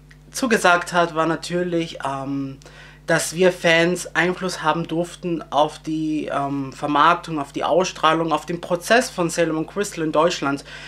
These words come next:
Ich selber durfte ja, ähm, offiziell mitmachen. Ich hab die Redaktion unterstützt, hab die Übersetzungen teilweise mitgemacht, ähm, beraten und mich mit euch dafür eingesetzt, dass Sabine Bohlmann wieder, ähm, die Sailor Moon spricht.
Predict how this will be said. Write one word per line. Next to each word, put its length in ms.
Ich 140
selber 240
durfte 320
ja, 380
ähm, 340
offiziell 400
mitmachen. 800
Ich 140
hab 200
die 120
Redaktion 480
unterstützt, 480
hab 160
die 80
Übersetzungen 1000
teilweise 480
mitgemacht, 800
ähm, 600
beraten 760
und 640
mich 380
mit 160
euch 260
dafür 260
eingesetzt, 440
dass 140
Sabine 320
Bohlmann 500
wieder, 600
ähm, 180
die 100
Sailor 260
Moon 140
spricht. 480